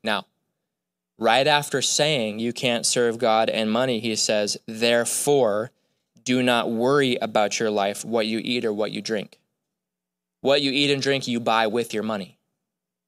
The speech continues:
When a person worries about money, what they're really saying is they wor-, they worry about whether they're gonna be taken care of,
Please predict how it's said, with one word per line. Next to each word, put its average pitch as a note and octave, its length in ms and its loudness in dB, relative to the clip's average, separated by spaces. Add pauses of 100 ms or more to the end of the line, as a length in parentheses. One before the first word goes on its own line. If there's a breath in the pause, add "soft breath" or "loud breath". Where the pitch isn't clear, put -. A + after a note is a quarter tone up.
(260)
When B2 120 0
a A#2+ 40 -4
person D3+ 360 0
worries C3 320 2
about A2 220 0
money, A#2+ 280 0
what A2 180 -2
they're A2 100 0
really A#2 220 -2
saying A#2+ 360 0
is G#2 100 -4
they G#2+ 100 -2
wor-, A2+ 220 0
they A#2 200 -4
worry A#2 240 0
about A2 200 0
whether A2 200 -2
they're G#2 160 -2
gonna G#2 160 -4
be G2+ 100 -6
taken G2 300 -6
care F#2 220 -6
of, - 120 -14